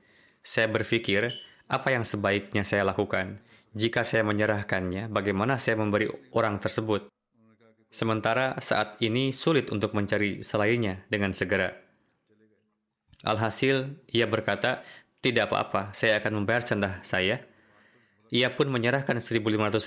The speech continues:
rupis lalu pergi. Inspektur Sahib menuturkan, keesokan hari, saya bertemu di tokonya bersama sekretaris wakfi jadid. Ia mengeluarkan uang dari sakunya dan tampak sejumlah uang yang banyak. Ia berkata, 'Setelah saya membayar candah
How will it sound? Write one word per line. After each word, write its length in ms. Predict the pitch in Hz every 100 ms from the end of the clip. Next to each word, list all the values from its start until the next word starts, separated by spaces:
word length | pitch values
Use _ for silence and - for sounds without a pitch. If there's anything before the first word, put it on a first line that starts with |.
| 110
rupis 400 | 104 131 135 113
lalu 240 | 107 104
pergi. 300 | 95 90 92 - _ _ _ _ -
Inspektur 480 | 123 - 127 - 120
Sahib 400 | - 123 131 123
menuturkan, 640 | 120 120 135 135 95 110 - - -
keesokan 560 | - 120 123 135 147 135
hari, 320 | 151 110 - - _ _
saya 240 | - 123 127
bertemu 560 | 117 - 143 123 104
di 80 | 107
tokonya 640 | 104 104 98 92 92 120 131
bersama 320 | 110 104 110
sekretaris 480 | 104 - 110 104 104
wakfi 240 | 104 - 98
jadid. 320 | 87 90 123 - _ _ _ _ _ _ _ _
Ia 180 | 123 131
mengeluarkan 560 | 127 117 113 110 113 -
uang 240 | 123 113 104
dari 140 | 101
sakunya 480 | 107 101 101 107 131
dan 240 | 131 110 104
tampak 400 | 123 117 123 -
sejumlah 320 | 113 107 113
uang 300 | 131 117 104
yang 180 | 95 92
banyak. 300 | 92 104 117 - - _ _ _
Ia 160 | 110 110
berkata, 560 | 104 - 101 101 139 - - - -
'Setelah 340 | 123 127 123
saya 240 | 117 120
membayar 320 | 117 107 123 147
candah 480 | - 110 98 104